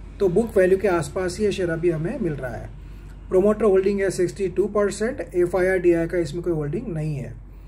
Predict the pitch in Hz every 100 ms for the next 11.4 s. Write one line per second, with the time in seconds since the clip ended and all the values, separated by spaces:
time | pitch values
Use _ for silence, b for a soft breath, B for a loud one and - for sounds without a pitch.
0 | B B - 165 214 233 214 214 214 233
1 | - 220 175 160 190 175 170 175 170 220
2 | 226 190 160 196 233 202 175 165 180 165
3 | 156 170 202 - 202 190 165 156 196 -
4 | 180 190 202 214 208 185 208 202 165 143
5 | 208 190 214 196 165 151 139 156 240 -
6 | B B B B B - 156 175 220 220
7 | 240 220 196 196 202 202 208 190 170 202
8 | 185 180 202 202 220 220 196 202 196 180
9 | 185 185 202 202 214 214 180 160 143 156
10 | 220 - B B B B B 175 214 208
11 | 175 202 247